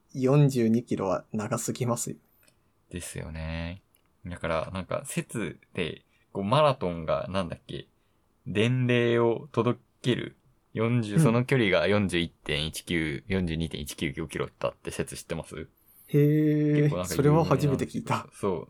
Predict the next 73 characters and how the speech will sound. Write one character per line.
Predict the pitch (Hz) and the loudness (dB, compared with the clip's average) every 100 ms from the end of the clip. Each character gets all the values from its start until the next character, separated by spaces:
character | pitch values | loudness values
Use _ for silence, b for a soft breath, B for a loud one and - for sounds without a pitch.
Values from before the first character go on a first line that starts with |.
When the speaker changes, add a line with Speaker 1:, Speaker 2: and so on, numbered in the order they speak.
| - | -12
Speaker 2:
う。 | 92 | -8
え | 92 | -8
ー | 87 | -6
と、 | 95 92 92 92 95 - _ _ _ _ _ _ _ _ _ _ | -6 -6 -4 -4 -6 -8 _ _ _ _ _ _ _ _ _ _
な | 113 113 117 123 131 | -8 -4 -4 -2 -2
ん | 120 | -2
だ | 87 | -6
っ | - | -8
け | 64 | -6
な。 | 53 58 | -6 -4
え | 87 82 87 - | -4 -4 -6 -10
ー | |
と、 | 92 | -6
す | 113 | 0
ご | 117 | 0
い | 82 | 0
昔 | 90 87 98 - | -4 -4 -4 -4
の | - | -8
紀 | - 131 | -6 -2
元 | 156 143 | 0 2
前 | 110 101 | 2 0
の | 104 127 139 131 B B B - | 2 2 2 -4 B B B -6
イ | |
ギ | 107 123 | 0 2
リ | 151 | 2
シ | 147 - 139 | -2 2 4
ア | 135 | 4
と | 147 143 | 4 2
ど | 113 120 | 2 0
っ | |
か | - | 2
が | 90 | 2
戦 | - 95 98 | 2 0 0
っ | 104 | 0
た | - 110 | 0 -2
時 | 107 90 | -2 0
に、 | 107 120 - - b b b | 2 2 0 -14 b b b
Speaker 1:
う | |
ん。 | 131 | 4
Speaker 2:
伝 | 107 107 104 | 6 4 4
令 | 104 104 | 6 6
を | 104 104 | 6 4
持 | 101 107 | 2 0
っ | - _ _ - | -2 _ _ -4
て | 82 | -4
届 | - 92 95 | 0 0 2
け | 92 | 0
る | |
必 | - 82 | -2 -4
要 | - | -2
が | |
あ | 82 | -4
っ | |
た | - | -4
ん | - | -6
で | - | -6
す | |
け | - | 0
ど、 | 123 - - _ b b b b b - | 0 0 -6 _ b b b b b -8
え | 85 | -2
ー、 | 92 | 0
マ | 120 | 0
ラ | 104 | 0
ト | 82 | -4
ン | 78 | -10
っ | _ | _
て | 87 | -8
い | 82 | -6
う | 80 | -6
人 | 90 | -6
が | 87 | -6
い | 80 | -4
て、 | - 139 | -2 -2